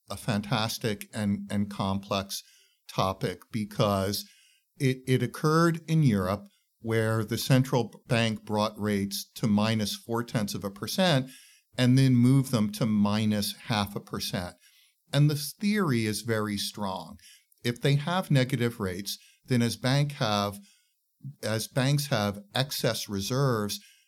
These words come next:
if they put them on deposit with the central bank, they'll generate a negative return. So the incentive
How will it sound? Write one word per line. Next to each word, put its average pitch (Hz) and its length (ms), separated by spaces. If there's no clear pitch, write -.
if - 120
they 127 120
put 165 260
them 143 180
on 117 240
deposit 165 880
with 120 220
the 143 60
central 113 380
bank, 107 320
they'll 117 180
generate 113 720
a 110 80
negative 104 480
return. 180 500
So 135 220
the 123 180
incentive 120 800